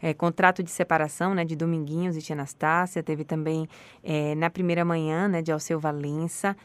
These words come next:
Como é que você faz, é, Ayase, essa escolha, a escolha dessas músicas, né, pra fazer releitura? Tem a ver, por exemplo, com o momento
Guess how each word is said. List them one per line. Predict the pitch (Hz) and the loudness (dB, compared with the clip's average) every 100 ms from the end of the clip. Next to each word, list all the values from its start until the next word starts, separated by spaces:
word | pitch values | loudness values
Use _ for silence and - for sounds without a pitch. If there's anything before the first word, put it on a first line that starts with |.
| - - - | -20 -20 -8
Como | 311 | -2
é | 392 | 0
que | 381 | 2
você | 370 339 294 | 2 4 0
faz, | - 208 196 196 196 190 - | 6 8 8 8 2 0 -2
é, | - 185 180 170 | 2 2 4 2
Ayase, | 180 190 180 175 214 | 2 4 4 4 0
essa | 185 | 0
escolha, | 226 - - 196 190 185 180 | -2 -4 4 6 8 6 6
a | 175 | 2
escolha | - 190 | 4 2
dessas | 180 180 175 | 2 0 0
músicas, | 180 170 185 | 2 2 0
né, | 175 185 | 2 0
pra | 175 | 2
fazer | 175 170 | 0 2
releitura? | 170 170 165 151 156 | 2 0 -2 -6 -2
Tem | 190 | 0
a | |
ver, | 180 180 | 0 0
por | 180 | 0
exemplo, | 165 160 | 0 -2
com | - 180 | 0 2
o | |
momento | 175 151 151 202 226 220 202 208 | 4 2 2 4 4 4 2 -2